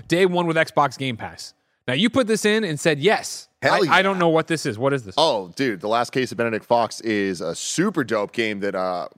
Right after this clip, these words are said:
Speaker 2: I first saw at, um, the Xbox showcase last year at E three. Um, super cool art style. It looks to be a Metroidvania, like, um, style game, kinda mixing the Artful Escape art style a little bit, but darker.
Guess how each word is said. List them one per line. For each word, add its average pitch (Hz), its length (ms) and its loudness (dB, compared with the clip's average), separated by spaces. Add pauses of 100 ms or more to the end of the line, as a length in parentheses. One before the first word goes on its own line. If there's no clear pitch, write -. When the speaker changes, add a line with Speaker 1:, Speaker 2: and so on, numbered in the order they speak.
(180)
Speaker 2:
I 117 160 2
first - 460 -4
saw 90 400 0
at, 92 260 -2
um, 80 360 -6
the 85 100 -8
Xbox 101 400 -4
showcase 87 400 -8
last 82 240 -8
year 87 120 -6
at 78 80 -10
E 82 100 -14
three. 95 420 -6 (380)
Um, 95 480 -2
super 143 440 -4
cool 135 280 0
art 113 200 0
style. 113 560 0
It 120 140 -4
looks 120 380 -2
to 120 100 -8
be 117 240 -2
a 107 60 0
Metroidvania, 104 920 -2
like, 98 220 -4 (400)
um, 95 500 0
style 139 380 0
game, 131 400 -2 (220)
kinda 180 260 -2
mixing 175 380 -2
the 165 80 -2
Artful 165 360 -2
Escape 147 540 -4 (240)
art 160 240 2
style 165 320 0
a 156 80 -2
little 156 180 0
bit, 175 200 -4
but - 260 -14
darker. 165 460 0